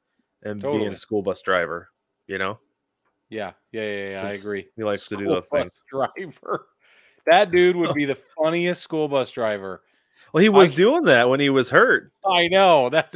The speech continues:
Speaker 2: why
Speaker 1: <laughs>
Speaker 2: if,
Speaker 1: He
Speaker 2: every time I think about him in that, in that light, I think,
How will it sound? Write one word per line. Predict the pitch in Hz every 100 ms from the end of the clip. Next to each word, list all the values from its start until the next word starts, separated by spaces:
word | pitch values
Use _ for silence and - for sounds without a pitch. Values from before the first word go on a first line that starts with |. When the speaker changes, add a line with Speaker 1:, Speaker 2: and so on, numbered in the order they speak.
| 147
Speaker 2:
why | 196 - - -
Speaker 1:
<laughs> | - -
Speaker 2:
if, | 190 170 202
Speaker 1:
He | 285 156 - _
Speaker 2:
every | 170 226
time | 233 233 214
I |
think | 196 220 214
about | 170 143
him | 131 127
in | 123
that, | 127 127 - - _ _ _ _ _ _
in | 160 143 143
that | 147 147
light, | 147 143 117
I | 104
think, | - 127 120